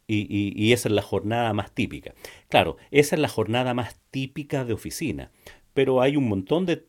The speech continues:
otros trabajos que tienen horarios y tienen tiempos bien, eh, diferentes. Y en algunos casos la gente se acostumbra a eso y eso tiene, también tiene un valor. Tiene un valor. Ahora, ¿cuánto te pagan por eso?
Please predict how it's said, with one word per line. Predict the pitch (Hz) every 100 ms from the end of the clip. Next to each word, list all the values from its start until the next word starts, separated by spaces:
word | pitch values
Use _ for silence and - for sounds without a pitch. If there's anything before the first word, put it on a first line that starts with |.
| -
otros | 135 147 -
trabajos | 120 113 147 - -
que | 107
tienen | 123 131 135 127 - _
horarios | 98 139 226 202 180 135
y |
tienen | 123 143 139 123
tiempos | 143 143 143 -
bien, | 131 143 214 135 _ _ _ _ -
eh, | 110 107 107 104
diferentes. | 117 143 190 123 101 90
Y | 110
en | 147
algunos | 196 269 -
casos | 214 208 226
la | 135
gente | 131 123 120 151 - -
se | - 147
acostumbra | 254 135 110 117
a | 113
eso | 98 - 175
y | 139
eso | 143 156
tiene, | 147 160 165 156 - _ _ -
también | 151 185 285
tiene | 262 240
un |
valor. | 233 269 - - _ _ _ _ -
Tiene | 180
un | 180
valor. | 165 113 -
Ahora, | 127 180 214 196 _ _ _ _ _
¿cuánto | 330 339 320
te | 208 208
pagan | 233 180 110 90 85
por | 87 80
eso? | 76 -